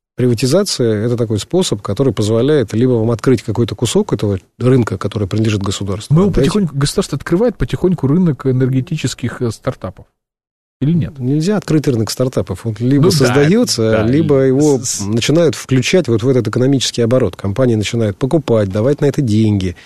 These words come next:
Speaker 1: Заинтересованность проявляет в том, чтобы эта инновации не были данью моды, э, моде, а были данью экономической потребности. Вот новое что-то включить.
Speaker 2: Ну вот в этом году стек, э, Power and Energy,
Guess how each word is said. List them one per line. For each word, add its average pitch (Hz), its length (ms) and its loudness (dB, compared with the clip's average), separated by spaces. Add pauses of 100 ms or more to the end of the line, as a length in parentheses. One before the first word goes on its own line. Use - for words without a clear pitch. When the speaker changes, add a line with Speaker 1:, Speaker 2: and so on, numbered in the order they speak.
(300)
Speaker 1:
Заинтересованность 120 920 2
проявляет 113 480 0
в - 100 -16
том, 175 180 2
чтобы 117 260 2
эта 117 140 2
инновации 117 560 0
не 113 260 2
были 107 400 2
данью 110 340 2
моды, 117 580 0 (120)
э, 104 220 -2
моде, 131 340 2
а 98 120 0
были 110 500 0 (140)
данью 113 520 0 (160)
экономической 131 540 0
потребности. 110 640 -2
Вот 98 120 -6 (160)
новое 139 300 4
что-то 101 240 -6
включить. 117 300 -4
Speaker 2:
Ну 156 100 4
вот 196 140 2
в - 20 2
этом 175 220 0
году 175 240 2
стек, - 440 -2
э, 120 40 0
Power 113 920 0
and 127 200 -4
Energy, 101 500 -4